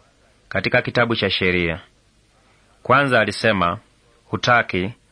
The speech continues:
wala hupendezwi na tambiko na dhabihu, wala dhabihu za kuteketeza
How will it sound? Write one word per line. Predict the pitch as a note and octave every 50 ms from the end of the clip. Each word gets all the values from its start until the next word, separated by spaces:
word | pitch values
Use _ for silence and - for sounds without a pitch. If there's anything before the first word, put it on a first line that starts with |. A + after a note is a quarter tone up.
| _ _ _ _ _ _ _ _ -
wala | F#2 G2+ A#2 B2+
hupendezwi | C3 B2 A#2+ - - A#2+ A#2 A2+ A#2+ B2 B2 A#2 B2
na | A#2+ A2+ A2+
tambiko | - A2 G#2+ G#2 A#2+ A#2+ - - A#2+ A#2 A#2 A#2 A2+ A2
na | G#2+ G2+
dhabihu, | F#2+ G2+ F#2 F#2 F#2+ F#2 F2 E2+ E2+ E2+ F#2 _ _ _ _ _ _ _ _ _ _ _ _ _ _ -
wala | F#2+ G#2 A2+ A2+ A#2 A2+
dhabihu | G#2+ G#2+ A2 B2 C3+ C#3 C3 C3 C3 B2+ B2+
za | A#2 A#2+
kuteketeza | G#2 - - A2+ G#2 - G#2+ G2 - A2+ G#2 G2+ F2+ F2+ F2 F2 F#2+